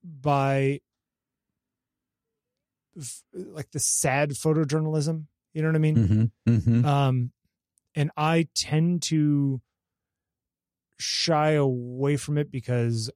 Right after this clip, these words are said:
Speaker 1: I am well aware that there are terrible things in the world and have been for the hundred and fifty years that photography's been around. And
Speaker 2: Right.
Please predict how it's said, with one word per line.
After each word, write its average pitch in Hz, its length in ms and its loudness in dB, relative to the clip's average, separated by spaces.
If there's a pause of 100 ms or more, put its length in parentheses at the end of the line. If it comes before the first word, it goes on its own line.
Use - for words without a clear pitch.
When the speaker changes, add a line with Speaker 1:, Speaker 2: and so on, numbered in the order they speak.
Speaker 1:
I 110 400 -8 (1400)
am 123 220 -4
well 139 220 0
aware 131 320 0
that 127 160 -4
there 127 140 -2
are 123 60 -2
terrible 127 380 -2
things 135 220 -2
in 127 60 -4
the 127 80 0
world 135 280 0
and 117 100 -4
have 127 200 -2
been 127 240 -2
for 127 240 -2
the 123 180 -2
hundred 127 280 -2
and 117 100 -8
fifty 123 200 -6
years 127 200 0
that 117 120 -16
photography's 131 440 -4
been 127 160 -2
around. 127 400 0
And 98 180 -8 (340)
Speaker 2:
Right. 82 200 0